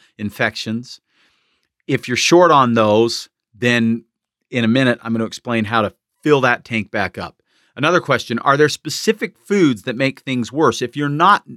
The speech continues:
sure of that, become aware.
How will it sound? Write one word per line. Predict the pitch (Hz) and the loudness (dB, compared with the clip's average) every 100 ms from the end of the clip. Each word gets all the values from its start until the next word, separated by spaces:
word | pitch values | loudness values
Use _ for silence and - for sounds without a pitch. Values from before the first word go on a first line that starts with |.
| _ _ _ | _ _ _
sure | - - 247 247 | -10 -4 2 2
of | 127 | 2
that, | 101 92 113 _ _ _ _ _ _ | 0 -2 -4 _ _ _ _ _ _
become | 143 143 185 208 | -10 -2 0 2
aware. | 170 135 143 139 82 | 2 2 4 4 2